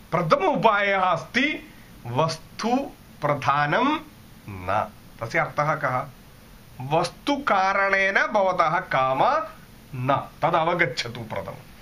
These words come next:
तस्य त-, तदर्थं किं करणीयं?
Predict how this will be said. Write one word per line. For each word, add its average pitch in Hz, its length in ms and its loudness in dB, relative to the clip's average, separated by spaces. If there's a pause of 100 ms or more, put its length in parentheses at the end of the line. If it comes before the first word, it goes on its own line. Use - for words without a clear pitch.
(2250)
तस्य 147 200 -4
त-, 214 180 -6
तदर्थं 214 580 0
किं 233 180 0
करणीयं? 208 420 2